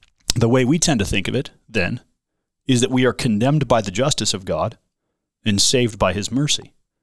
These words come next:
But the saints of the Old Testament do not make such a contrast. They immediately, sorry, they intimately relate the justice of God to his grace and mercy,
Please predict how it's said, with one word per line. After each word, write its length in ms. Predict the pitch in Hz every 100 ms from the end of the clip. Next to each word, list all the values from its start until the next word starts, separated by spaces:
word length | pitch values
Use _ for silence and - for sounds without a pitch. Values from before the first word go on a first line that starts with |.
| _ _ _ _ _ _ _
But 120 | 120
the 60 | 101
saints 320 | - 139 135
of 80 | 110
the 100 | 107
Old 180 | 139 143
Testament 400 | 110 - 104 87
do 100 | 113
not 240 | 110 110
make 300 | 101 127 - -
such 260 | - 104
a 40 | -
contrast. 640 | - 98 - 85 - -
They 200 | 113 131
immediately, 800 | 127 117 151 190 156 95 101 135 - _ _ _
sorry, 360 | - 113 92 - _ _ _ _
they 140 | - 135
intimately 640 | 147 160 180 120 107 110
relate 360 | 107 113 117 123
the 80 |
justice 480 | 104 113 117 139 -
of 140 | 120 104
God 320 | 101 90 -
to 160 | - 117
his 220 | 117 98
grace 340 | 107 113 127
and 100 | 127
mercy, 440 | 98 92 - 123